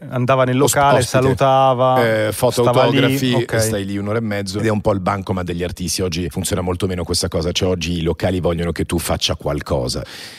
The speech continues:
Speaker 2: Quindi tendenzialmente con Diego cominciamo a generare, generare e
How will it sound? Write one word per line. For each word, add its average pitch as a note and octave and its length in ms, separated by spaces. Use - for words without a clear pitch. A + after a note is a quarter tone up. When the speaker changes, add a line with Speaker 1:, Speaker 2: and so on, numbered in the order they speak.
Speaker 2:
Quindi A2+ 440
tendenzialmente C#3 640
con C#3 180
Diego A#2+ 460
cominciamo A#2 420
a - 20
generare, G#2 440
generare C3+ 500
e A2+ 380